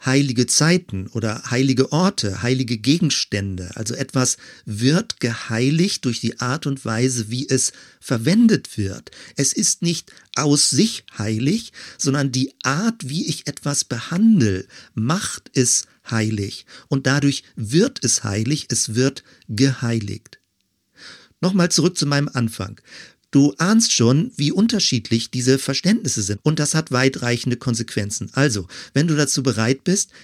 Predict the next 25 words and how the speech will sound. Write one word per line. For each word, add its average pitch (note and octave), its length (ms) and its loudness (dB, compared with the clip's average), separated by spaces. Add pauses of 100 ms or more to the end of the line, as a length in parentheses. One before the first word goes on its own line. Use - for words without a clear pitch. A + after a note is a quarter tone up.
(140)
dann B2+ 140 -2
schredder F3 380 0
doch D#3+ 220 -4
mal C#3+ 160 0
diese A2+ 220 -4
Vorstellung A#2+ 720 0
von A#2 340 0 (300)
Heiligkeit C3+ 960 0
in B2 180 0
deinem A#2 320 2
Kopf, - 380 -4 (320)
wie C3+ 100 4
du C3 100 6
sie B2 280 2
vielleicht, A#2+ 500 0
äh, A2+ 300 2
üblicherweise A#2+ 880 -2
gehört A2+ 340 -2
hast E3+ 240 -2
oder A2+ 180 0
wie A2 120 -4
du A2 80 -2
sie G2 160 -4
gelernt G#2+ 440 -2
hast, - 260 0